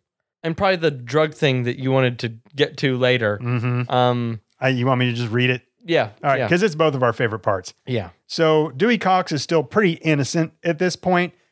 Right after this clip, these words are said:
Speaker 1: Mm-hmm.
Speaker 2: And, um, it's, it's like his first encore. Like, he goes on after Elvis, and the people just love him. And Ed Helms, he's, like, the show promoter or something. He's like, "Dewey, you gotta get back out there, man. They, they love you. Yeah, encore."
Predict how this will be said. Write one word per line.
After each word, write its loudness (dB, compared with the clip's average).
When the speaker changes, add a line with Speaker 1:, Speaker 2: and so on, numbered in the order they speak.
Speaker 1:
Mm-hmm. -4
Speaker 2:
And, 2
um, 2
it's, -6
it's -6
like 2
his 0
first 2
encore. 0
Like, 2
he 0
goes 2
on 2
after 0
Elvis, 0
and -2
the 0
people -4
just -4
love 0
him. -4
And 2
Ed 0
Helms, 0
he's, -6
like, 2
the -4
show 2
promoter 2
or 2
something. -2
He's -2
like, 2
"Dewey, 0
you 0
gotta 0
get -2
back 0
out 0
there, 2
man. 0
They, 0
they 0
love -2
you. -2
Yeah, -4
encore." 0